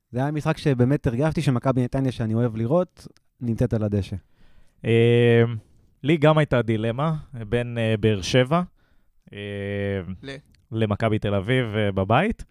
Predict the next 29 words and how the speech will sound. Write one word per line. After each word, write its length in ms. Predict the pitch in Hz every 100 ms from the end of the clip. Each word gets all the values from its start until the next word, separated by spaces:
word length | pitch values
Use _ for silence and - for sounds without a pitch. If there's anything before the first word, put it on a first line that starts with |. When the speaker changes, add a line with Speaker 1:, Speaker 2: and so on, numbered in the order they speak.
| _ _ _ _ _ -
Speaker 2:
אה, 300 | 117 123 127
בסוף 300 | 127 131 185
הלכתי 280 | 175 165 -
עם 60 | 147
מכבי 260 | 139 139
תל 100 | 143
אביב 160 | 131 131
בבית, 540 | 117 120 151 185 - _ _ _ 107
אה, 60 | 110 107 107 110 107
מהפס-, 400 | 110 117 - 117 -
מהסיבה 420 | 117 - 117 165
הפשוטה 480 | - 127 - 165 180
ש-, 120 | 135
אה, 640 | 117 110 117 113 113 110 101 - _ - - _ _ _ _ _ _ _
בתור 320 | - 131 185 175
אוהד 160 | 185
כדורגל, 760 | - 131 117 135 156 196 220 220 - _ _ 113
אתה 180 | 110 117
כאילו 580 | - 147 160 156 151 - -
במשחק 460 | 113 117 - 156
הזה 180 | 147 175
חווית 420 | - 127 135 160
את 340 | 185 175 131 -
כל 320 | - 151 156
מנעד 560 | 131 131 135 139 160 151 123 -
הרגשות 540 | 131 127 120 - 170
שאתה 160 | - 135
יכול 240 | 123 139
לחוות 320 | 131 - 135